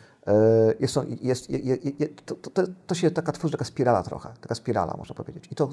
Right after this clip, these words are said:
doskonale funkcjonuje. To jest doskonały ekosystem, który właśnie od kilku pokoleń, em, się, się, się, się, się idealnie sprawdził. Tam, y, co sekundę powstaje jeden startup, nie? To jest ta-, to jest taka skala.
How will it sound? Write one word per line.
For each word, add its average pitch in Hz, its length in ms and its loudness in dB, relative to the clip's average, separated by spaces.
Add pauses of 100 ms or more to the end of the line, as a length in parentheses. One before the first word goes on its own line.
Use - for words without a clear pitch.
doskonale 156 520 0
funkcjonuje. 110 360 -4
To 110 60 -2
jest 113 80 0
doskonały 139 500 2 (340)
ekosystem, 139 460 2
który 127 160 2
właśnie 123 180 0
od 110 100 -6
kilku 151 240 0
pokoleń, 120 420 2 (400)
em, 113 960 4
się, 117 220 2
się, - 140 -12
się, 135 120 0 (100)
się, - 200 -2
się - 120 -4
idealnie 123 420 4
sprawdził. 90 480 -2 (600)
Tam, 170 240 8
y, 123 680 4 (260)
co - 120 -4
sekundę 147 440 2
powstaje 117 360 2
jeden 113 180 2
startup, - 480 -6
nie? 143 60 -12 (960)
To - 60 -20
jest - 80 -16
ta-, - 60 -8
to - 60 -10
jest 117 100 -10
taka - 140 -8
skala. - 300 -10